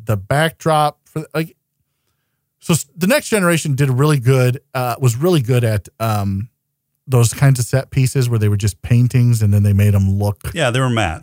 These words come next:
Speaker 1: alive. Yeah. This isn't. This, this was,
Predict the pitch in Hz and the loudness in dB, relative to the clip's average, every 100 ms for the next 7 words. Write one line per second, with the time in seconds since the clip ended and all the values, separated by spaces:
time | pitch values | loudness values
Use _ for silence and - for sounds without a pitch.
0 | 107 98 95 104 110 117 - _ _ _ | -2 0 -2 0 0 0 -6 _ _ _
1 | _ 151 - - _ _ _ _ _ _ | _ -2 -2 -8 _ _ _ _ _ _
2 | 196 202 196 180 110 92 131 123 156 - | -2 0 0 0 -2 0 -2 2 0 2
3 | 151 143 143 135 | 2 4 2 0